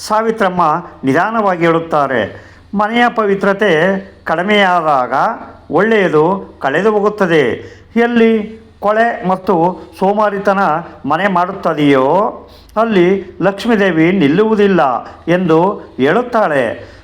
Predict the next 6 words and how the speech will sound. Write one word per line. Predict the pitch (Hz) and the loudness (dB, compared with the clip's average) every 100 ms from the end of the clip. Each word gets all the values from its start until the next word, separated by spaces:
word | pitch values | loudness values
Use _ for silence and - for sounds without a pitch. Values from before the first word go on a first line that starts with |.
| - | -4
ಆಗ | 226 233 208 143 131 - - | -2 0 0 -2 -4 -12 -8
ಶೆಟ್ಟರ್ | 214 208 220 214 | -4 -2 0 2
ಹೇಳುತ್ತಾರೆ, | 196 196 196 185 165 190 180 139 143 - - - - | 2 2 0 0 0 0 0 0 -2 -10 -20 -20 -6
"ನೀನು | 196 233 220 185 196 - - | 0 2 4 2 -2 -8 -6
ಹೇಳ | 165 214 226 | 0 2 2
ಬಯಸುವುದೇನೆಂದರೆ?" | 214 214 180 208 185 180 175 160 202 175 135 | 0 0 2 0 2 2 2 2 2 2 0